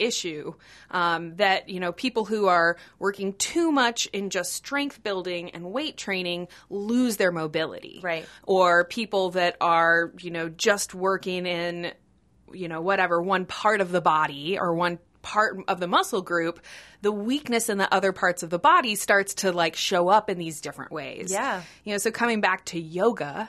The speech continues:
Speaker 1: as
Speaker 2: Yeah.
Speaker 1: such a fantastic, um, like, a holistic approach
Speaker 2: Yeah.
Speaker 1: because it hits all of those different elements. Um,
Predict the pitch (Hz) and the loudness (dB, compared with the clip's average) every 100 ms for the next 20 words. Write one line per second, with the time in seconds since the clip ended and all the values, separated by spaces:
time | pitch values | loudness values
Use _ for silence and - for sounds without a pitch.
0 | - 196 190 370 208 196 196 196 185 175 | -8 -4 0 4 2 2 -4 -4 -4 -4
1 | - 185 196 - 185 - - - - - | 0 0 0 -2 -2 -2 -8 -20 -10 -2
2 | 180 180 185 - - - 247 240 311 - | 0 0 -2 -4 -6 -4 -4 -4 -4 -2
3 | 180 151 175 - 330 - 139 - - - | -4 -4 -8 0 2 2 0 -6 -10 -8
4 | 226 202 - 330 277 220 - - - - | -10 -8 0 4 4 2 -2 -16 -16 -10
5 | 202 - - 349 - 226 220 220 196 185 | -8 -8 -6 -6 0 2 2 0 0 -2
6 | 170 - 190 190 165 - - 220 208 147 | -2 -2 -2 -2 -8 -6 -2 -2 -2 -6
7 | 147 - - - - - - 180 175 170 | -12 -14 -14 -16 -20 -20 -4 0 2 0